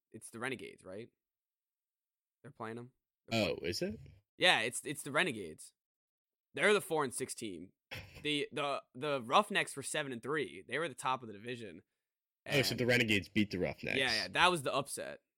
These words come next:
Speaker 1: Yeah, it's the Arlington
Speaker 2: Okay,
Speaker 1: Renegades.
Speaker 2: I see. I see.
Speaker 1: They're like,
Speaker 2: Um,
Speaker 1: their defense is good, but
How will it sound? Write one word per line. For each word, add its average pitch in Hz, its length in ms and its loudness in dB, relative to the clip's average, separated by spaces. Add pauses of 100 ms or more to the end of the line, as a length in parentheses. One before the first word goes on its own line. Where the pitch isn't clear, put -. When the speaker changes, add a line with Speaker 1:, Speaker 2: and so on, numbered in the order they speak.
(380)
Speaker 1:
Yeah, 65 180 -10 (380)
it's - 100 -16
the 113 60 -10
Arlington 113 320 -2
Speaker 2:
Okay, 58 80 -6
Speaker 1:
Renegades. 80 280 -12
Speaker 2:
I 80 80 -6
see. 52 280 -8 (1800)
I - 40 -8
see. - 220 -8 (1400)
Speaker 1:
They're 202 160 0
like, 170 240 2
Speaker 2:
Um, 76 500 -4 (1600)
Speaker 1:
their 180 120 0
defense 180 460 0
is 113 100 -8
good, 85 360 -8 (360)
but 101 120 -10